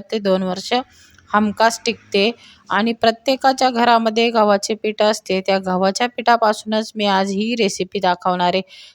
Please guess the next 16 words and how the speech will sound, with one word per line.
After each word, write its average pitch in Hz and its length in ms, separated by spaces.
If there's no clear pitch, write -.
कुठलेही 254 480
बाजारातून 233 640
साहित्य 214 500
न 202 80
आणता 190 440
जे 190 180
घरामध्ये 208 580
आपलं 196 220
पीठ 233 200
आहे 190 300
गव्हाचं, 180 440
जे 190 160
आपण 196 280
नेहमी 220 340
चपात्यांसाठी 196 760
वापरतो, 196 540